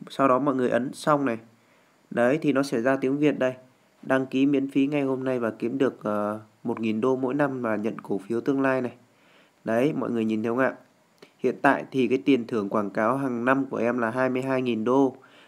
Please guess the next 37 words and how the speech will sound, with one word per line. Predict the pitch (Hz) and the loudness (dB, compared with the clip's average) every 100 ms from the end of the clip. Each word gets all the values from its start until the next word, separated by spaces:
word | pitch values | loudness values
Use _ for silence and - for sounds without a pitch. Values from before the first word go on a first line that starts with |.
| _ | _
và | - 113 113 107 | -4 0 0 0
cái | 117 | -4
tiền | 120 123 107 | -2 -2 -2
thưởng | 113 101 98 | -4 -4 -2
cho | 120 | -2
lối | 117 117 | 0 -2
sống | 120 113 | -2 -4
hàng | 135 117 101 | -2 -4 -4
tháng | 113 107 127 | -2 0 0
là | 139 | -2
chín | - 117 120 | -4 -6 -6
trăm | 135 127 | -4 -4
mười | 113 | -2
lăm | 117 120 | -2 2
đô. | 131 131 - _ - - - - | 2 2 -2 _ -20 -20 -20 -2
Còn | 123 117 | 0 2
cái | 117 | 2
liên | 135 156 139 | 2 2 2
kết | 170 165 | 0 2
giới | 147 143 | 2 2
thiệu | 170 147 - - | 2 2 0 -4
của | 120 101 - | -2 -2 2
tôi | 135 135 | 4 4
đây | 135 | 2
này | 123 117 - _ _ _ _ - | 0 -4 -10 _ _ _ _ -6
là | 117 | -4
sao, | 110 131 117 120 | -2 0 0 0
sao | - 156 143 | 0 2 2
chép | 156 175 | 2 -2
đường | - 123 107 | 0 0 2
dẫn, | 113 135 170 | 0 0 -4
nhưng | - 147 | 0 2
mà | 135 | 2
mọi | 123 123 | 0 0
người | 120 | -2
phải | 110 104 | -2 0
để | 110 | 0